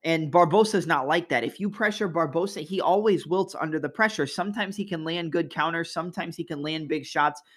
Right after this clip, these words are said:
and hurt you or potentially knock you out or rock you. But Topuria is way better in that style of fight. And even if Mitchell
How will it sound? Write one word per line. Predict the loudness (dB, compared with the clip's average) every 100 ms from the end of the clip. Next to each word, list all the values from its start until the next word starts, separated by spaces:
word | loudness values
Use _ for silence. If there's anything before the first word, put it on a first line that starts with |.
| _ -4
and | 0
hurt | 2 2 4
you | 2
or |
potentially | 2 -2 -6 -4 -6
knock | -2 -2 -2
you | 2
out | 4 4
or | 4
rock | 4 4 4 2
you. | 0 0 _ _ 2
But | 4 4 -2
Topuria | -6 2 4 6 6
is | 2 0
way | 0 0
better | 2 4 4 0 -2
in | -4 -2 -2
that | -2 -4
style | -2 2 2 0
of | -2
fight. | 0 0 0
And | -8
even | -6 -4 -4 -6
if | -6
Mitchell | -4 -2 0 0 0